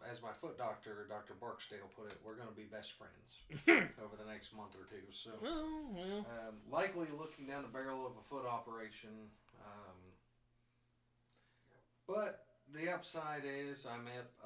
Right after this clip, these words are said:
Speaker 1: up for an assistant gig for t-, coaching track at the school I work at, which is exciting, and been assured my job is safe,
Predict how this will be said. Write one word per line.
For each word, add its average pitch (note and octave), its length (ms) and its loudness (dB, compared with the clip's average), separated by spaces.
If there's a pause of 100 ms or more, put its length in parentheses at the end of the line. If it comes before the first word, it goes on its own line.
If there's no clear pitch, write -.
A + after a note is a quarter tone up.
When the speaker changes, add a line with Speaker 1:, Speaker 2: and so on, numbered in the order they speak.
Speaker 1:
up - 140 -6
for A#2 400 -4
an G#2 240 -6
assistant G#2 500 -8
gig G#2 300 -6 (160)
for - 220 -16 (240)
t-, - 60 -16 (180)
coaching A#2 280 -8
track A#2+ 440 -4 (1300)
at B2+ 120 -8
the - 60 -10
school A#2+ 400 -6
I A#2+ 40 -4
work A#2 280 -6
at, G#2+ 280 -8
which A2 200 -12
is G#2+ 80 -12
exciting, G#2+ 600 -10
and G#2 120 -16 (840)
been B2+ 120 -6
assured B2 400 -4
my A2+ 120 -4
job A#2 340 -2
is G#2+ 80 -6
safe, A2 360 -6